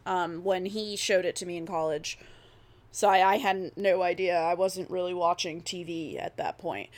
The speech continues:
I was just trying to think about other things that happened our eighth grade year, and, uh, they're all bad culturally.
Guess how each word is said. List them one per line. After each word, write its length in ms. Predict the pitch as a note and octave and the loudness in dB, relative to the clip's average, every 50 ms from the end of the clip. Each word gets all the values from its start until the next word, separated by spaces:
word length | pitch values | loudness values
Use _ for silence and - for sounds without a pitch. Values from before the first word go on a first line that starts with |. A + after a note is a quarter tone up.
| - - - - | -20 -20 -4 4
I 140 | - A3+ B3 | 8 10 10
was 180 | B3+ B3 - | 10 10 8
just 320 | - A#3 A3+ - - - - | 6 6 6 4 2 0 2
trying 240 | - A#3 A3 G#3+ G3+ | 4 4 4 2 2
to 140 | - G#3 F#3+ | -2 -4 -4
think 220 | - G#3 G#3 - | -2 -2 -2 2
about 240 | G3+ G3 F#3+ F#3 - | 4 4 4 4 4
other 280 | - G3+ G3+ G3+ F#3+ F3 | 4 4 4 4 2 0
things 520 | - - G3+ F#3+ F3+ E3+ F3+ F3 D#3+ - | 0 0 0 0 0 -2 -6 -6 -6 -2
that 240 | F3 G3 F3+ - - | 0 2 2 2 2
happened 320 | F#3 F3 E3+ F3+ F3 E3+ | 2 0 0 0 -2 -2
our 120 | F3 F3 F#3 | -2 0 0
eighth 220 | F#3 F3+ F3 - | -2 -2 -4 -6
grade 220 | - F#3 F3 E3+ | -8 -8 -6 -6
year, 320 | E3+ F#3 F3+ E3 D#3+ E3 D#3+ | -4 -2 -2 0 0 0 -2
and, 340 | - - E3+ D#3 F3 - - | -2 -4 -6 -6 -8 -6 -2
uh, 220 | - F#3 F3 F3 | 0 0 2 4
they're 180 | F#3+ G3+ B3+ C4 | 4 6 8 8
all 140 | A3+ G3+ | 8 8
bad 400 | E3+ F#3 F3+ F#3+ F#3+ F#3 F3+ - - - - - - - - - - - _ _ _ - - | 6 6 6 6 6 4 2 0 -4 -12 -18 -20 -20 -20 -20 -20 -20 -20 _ _ _ -6 2
culturally. 640 | - A#3+ G#3+ G#3+ - A#3 G#3+ G#3 G#3 G3+ G3+ G#3+ | 4 6 6 6 6 4 4 6 6 4 2 2